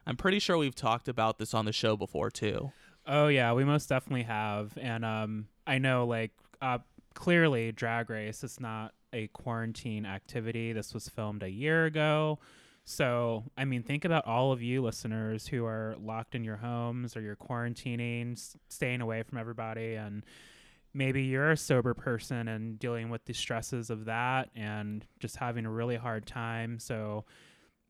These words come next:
Speaker 2: ugh, just putting things like work and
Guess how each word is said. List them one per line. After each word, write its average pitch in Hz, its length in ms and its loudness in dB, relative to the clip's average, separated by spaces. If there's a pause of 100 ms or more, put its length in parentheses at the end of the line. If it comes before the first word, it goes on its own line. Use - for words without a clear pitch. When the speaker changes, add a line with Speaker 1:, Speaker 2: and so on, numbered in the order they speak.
(420)
Speaker 2:
ugh, 139 400 4
just - 180 0
putting 151 260 4
things 135 280 -2
like 117 160 -6
work 120 520 -2
and 110 440 -2